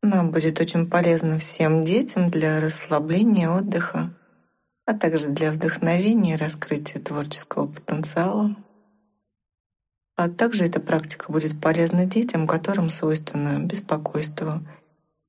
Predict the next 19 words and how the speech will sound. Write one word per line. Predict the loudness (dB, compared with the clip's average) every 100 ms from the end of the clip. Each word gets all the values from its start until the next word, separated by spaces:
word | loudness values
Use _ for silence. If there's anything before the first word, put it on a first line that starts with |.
| _
тревожность, | 2 4 4 2 0 -2 -4 -8 -8 -12 -6
чрезмерная | -4 2 4 4 4
эмоциональность, | 4 2 0 2 2 2 0 -2 -6 -6 -8 -4
повышенная | -2 0 2 2 0
активность, | -2 -4 -4 -6 -6 -6 -6 -14 -16 _ _ _ _ _ _ _ -16
в |
том | 0 2
числе | 2 2 2
в | 2
комплексной | 0 -2 -2 -2 0
терапии | 2 2 2 0 2
у | 2 2
детей | -2 -4 -4 0 2 2
с | 2
синдромом | -2 -2 0 0 0 -2
дефицита | -4 -4 -4 -4 -2
внимания | 0 2 2 2 2 0
и |
гиперактивности. | -4 -4 -6 -6 -8 -6 -6 -10 -14